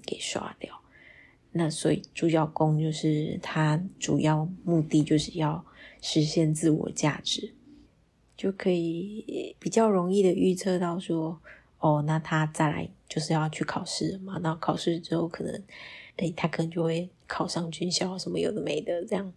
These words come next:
嗯，我觉得他主线的悬念其实没有很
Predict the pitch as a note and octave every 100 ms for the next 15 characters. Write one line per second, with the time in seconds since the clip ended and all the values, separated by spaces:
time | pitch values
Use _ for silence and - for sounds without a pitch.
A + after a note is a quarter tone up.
0 | - - - - - - E3 D#3 E3 F#3
1 | F#3 A3 B3+ B3 B3 A#3+ - G#3 - G3
2 | E3+ D#3+ E3 D#3 D#3+ D#3+ D#3 F3 F3 -
3 | G3+ - - - - - _ - D#3+ D#3
4 | D#3 D3+ - F#3